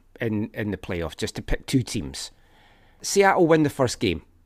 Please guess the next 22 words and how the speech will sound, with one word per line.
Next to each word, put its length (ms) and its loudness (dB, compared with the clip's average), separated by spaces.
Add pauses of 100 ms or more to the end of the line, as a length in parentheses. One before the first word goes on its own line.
(600)
Second 320 2
game's 240 4
at 100 -2
B 160 2
C 240 -2
Place. 640 -4 (220)
Whitecaps 580 2
obviously 580 2
need 320 2
to 80 0
make 180 2
sure 160 0
they 140 4
avoid 460 2
defeat. 520 0 (720)
The 80 -4
Sounders 480 4
would 120 0
be 120 2
happy 340 0
with 180 0
a, 320 2